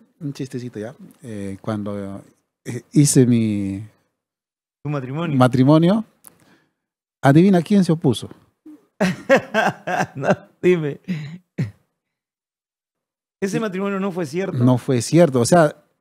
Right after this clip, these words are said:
Speaker 1: pero como ya íbamos, este, mm, anunciando,
Speaker 2: Ajá.
Speaker 1: pensaría que de ver-, de verdad, pues, ¿no?
Speaker 2: Claro.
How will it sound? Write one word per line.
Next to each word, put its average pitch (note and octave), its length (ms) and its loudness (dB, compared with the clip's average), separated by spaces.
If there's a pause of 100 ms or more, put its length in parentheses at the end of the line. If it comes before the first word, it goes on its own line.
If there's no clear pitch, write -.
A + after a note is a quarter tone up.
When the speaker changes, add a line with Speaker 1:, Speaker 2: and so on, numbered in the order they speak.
(400)
Speaker 1:
pero B2 160 2
como C3 220 2
ya F3+ 360 0
íbamos, D#3+ 460 0
este, G#2 460 -8
mm, F#2 300 -10 (100)
anunciando, C3+ 800 0 (200)
Speaker 2:
Ajá. C3 500 -8
Speaker 1:
pensaría A2 340 -6
que G#2+ 120 -8
de F#2+ 80 -8
ver-, F#2+ 140 -10
de F2+ 60 -14
verdad, A#2 340 -4
pues, G#2+ 120 -4
¿no? D3+ 180 -2 (160)
Speaker 2:
Claro. B2+ 480 -10